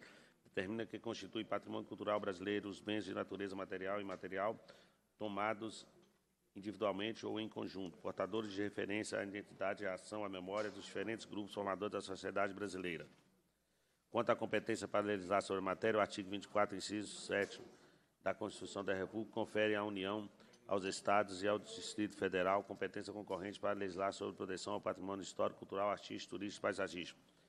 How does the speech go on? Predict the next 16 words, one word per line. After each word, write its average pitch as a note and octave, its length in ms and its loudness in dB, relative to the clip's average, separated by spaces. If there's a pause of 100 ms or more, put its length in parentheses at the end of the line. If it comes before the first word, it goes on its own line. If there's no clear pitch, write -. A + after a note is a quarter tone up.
(260)
A F#2 60 -6
proposição A2 560 -4
em A2 80 0
apreço G#2 520 -4
contempla G#2 640 -2
a G#2 120 2
terminologia G2+ 800 -2
adequada, G2 560 0
pois G2 240 -8
pretende G2 400 -6
reconhecer G2+ 460 -6
a F#2 80 -2
festa F#2+ 320 -6
de - 100 -20
São G2+ 100 -8
Benedito G2 540 -8